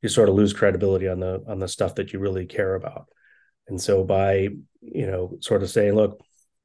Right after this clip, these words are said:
all your changes are fine, but I really, you know, I really have an issue with the indemnification clause," or,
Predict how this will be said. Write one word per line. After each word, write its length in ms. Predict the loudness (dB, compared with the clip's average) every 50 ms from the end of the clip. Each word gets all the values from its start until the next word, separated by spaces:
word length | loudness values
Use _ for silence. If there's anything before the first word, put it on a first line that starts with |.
| _ _ _ _ -6 0
all 160 | 4 4 6
your 120 | 4 4 4
changes 360 | 4 4 4 4 4 2 0
are 120 | 0 -2
fine, 420 | 0 0 0 2 2 0 0 -2 -2
but 100 | -2 -2
I 40 |
really, 500 | -2 0 -2 0 0 -2 -2 -4 -8 -10 -12
you 140 | -12 -10 -8
know, 260 | -6 -6 -6 -6 -6 -6
I 60 | -2
really 260 | 0 0 2 4 4
have 100 | 4 4
an 80 | 4 0
issue 300 | 0 0 -2 -4 -2 -4
with 120 | -2 -4
the 100 | -4 -6
indemnification 720 | -2 0 0 -2 -2 -4 -2 0 0 0 2 0 -4 -6
clause," 520 | -2 0 2 4 4 2 2 0 -2 -4
or, 360 | -6 -4 -2 -2 -2 -4 -6